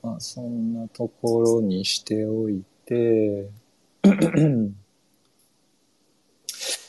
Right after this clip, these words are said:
まあ、イーティーエフは、まあ、面白いっちゃ面白いんですよね。あのー、ジーエルディーとか、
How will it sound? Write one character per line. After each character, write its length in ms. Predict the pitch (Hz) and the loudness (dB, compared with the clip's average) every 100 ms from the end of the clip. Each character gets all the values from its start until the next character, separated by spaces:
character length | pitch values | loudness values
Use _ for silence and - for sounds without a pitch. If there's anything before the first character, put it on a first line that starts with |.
| - | 0
ま 100 | 123 | 4
あ、 20 | |
イ 160 | 147 | 6
ー 60 | 190 | 4
テ 120 | - | 6
ィ 80 | 208 | 8
ー 80 | 202 | 8
エ 40 | |
フ 920 | 190 - 101 101 95 95 95 - 65 67 | 6 2 4 4 4 4 2 0 -2 2
は、 160 | 156 156 | 4 6
ま 140 | 160 | 6
あ、 60 | 113 | 4
面 140 | 147 | 2
白 200 | 233 339 | 2 2
い 20 | |
っ 40 | 339 | 4
ち 100 | - | 4
ゃ 40 | |
面 140 | 107 107 | 4 2
白 300 | - 120 127 | 0 0 2
い 100 | 107 | 0
ん 240 | 95 92 | -2 -6
で 120 | 92 | -8
す 180 | 92 - | -8 -8
よ 80 | 95 | -8
ね。 760 | 104 123 135 139 135 135 135 - | -6 -4 -2 0 0 0 0 -4
あ 260 | 117 113 107 | -8 -6 -4
の 920 | 107 107 104 104 104 104 104 104 104 _ _ _ _ _ _ _ _ _ _ _ _ _ _ _ _ _ | -4 -4 -4 -6 -6 -6 -6 -8 -12 _ _ _ _ _ _ _ _ _ _ _ _ _ _ _ _ _
ー、 40 | 131 | 0
ジ 220 | 135 202 | 2 6
ー 140 | 247 | 6
エ 80 | 262 | 6
ル 120 | 269 254 | 6 6
デ 80 | |
ィ 80 | 247 | 6
ー 40 | 208 | 6
と 120 | - | 4
か、 320 | - - - | 2 0 -2